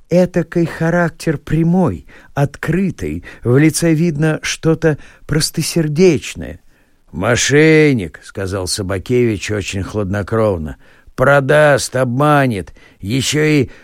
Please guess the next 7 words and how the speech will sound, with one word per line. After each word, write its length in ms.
пообедает 760
с 140
вами. 420
Я 260
их 120
знаю 400
всех. 580